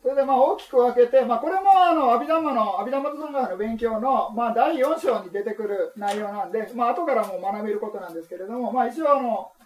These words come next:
そういう、まあ、出だしのね、あの、序文のところで、あの、言葉の意味がわからないでしょうから、まあ、簡単にね、あの、説明していきたいと思い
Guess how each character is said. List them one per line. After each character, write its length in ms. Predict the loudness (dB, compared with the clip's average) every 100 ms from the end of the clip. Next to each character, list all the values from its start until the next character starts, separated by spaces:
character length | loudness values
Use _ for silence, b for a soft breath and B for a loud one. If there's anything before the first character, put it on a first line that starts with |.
| _ _
そ 160 | -10 -4
う 20 |
い 80 | -4
う、 100 | -6 -6
ま 80 |
あ、 140 | -8 -8
出 140 | -4 0
だ 140 | 0
し 100 | -2
の 140 | -8
ね、 180 | -8 -12 _
あ 140 | -12 -10
の、 160 | -8
序 100 | -4
文 260 | -2 0 -2
の 100 | -4
と 140 | -2
こ 80 | -2
ろ 160 | -2 -4
で、 320 | -4 -4 -6
あ 60 | -14 -14
の、 280 | -12 -12
言 220 | -10 -8 -6
葉 80 |
の 80 | -6
意 40 | -6
味 100 | -6
が 80 |
わ 120 | -6 -6
か 120 | -8
ら 100 | -8
な 140 | -10
い 80 | -10
で 100 | -12
し 80 | -10
ょ 40 |
う 60 | -10
か 80 | -8
ら、 120 | -8
ま 120 | -8
あ、 20 |
簡 160 | -10 -10
単 200 | -6 -6
に 120 | -6
ね、 140 | -10 -18 _ _ _
あ 120 | -12
の、 120 | -12
説 240 | -12 -14 -14
明 120 | -16
し 140 | -16
て 120 | -16 -16
い 40 |
き 60 | -14
た 120 | -14
い 60 |
と 120 | -14
思 100 |
い 20 | -16